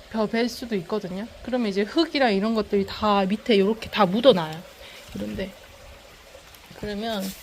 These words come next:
여기 보면 이쪽 많이 새까만 거 있죠. 얘는 근데 흙을 벌써 먹어버린 거거든요. 아니면 이제 습이 좀 찬 거가, 차, 차 있거나 그런 것들인데,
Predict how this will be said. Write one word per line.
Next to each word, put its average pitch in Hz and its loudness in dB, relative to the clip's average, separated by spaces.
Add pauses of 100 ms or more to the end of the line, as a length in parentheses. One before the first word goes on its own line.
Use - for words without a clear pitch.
(540)
여기 208 -4
보면 226 -2
이쪽 220 -4
많이 196 -2
새까만 277 0
거 175 -2
있죠. 180 -8
얘는 226 -2
근데 190 -2
흙을 277 -2
벌써 190 -6
먹어버린 180 0
거거든요. 208 -12 (640)
아니면 202 -2
이제 180 0
습이 - 0
좀 202 0
찬 254 -6
거가, 190 -2
차, - -4 (140)
차 277 0
있거나 185 -6 (540)
그런 214 -2
것들인데, 190 0